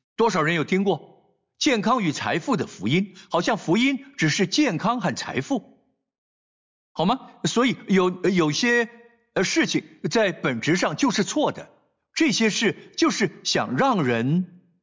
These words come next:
让人，啊，呃，却步，是让人无法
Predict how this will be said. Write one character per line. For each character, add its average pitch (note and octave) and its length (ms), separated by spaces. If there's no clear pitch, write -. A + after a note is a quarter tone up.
让 A#3 240
人， C3+ 300
啊， G#2 260
呃， - 80
却 C#4+ 320
步， A3+ 420
是 A3 160
让 A3+ 300
人 C3+ 260
无 D#3+ 200
法 - 680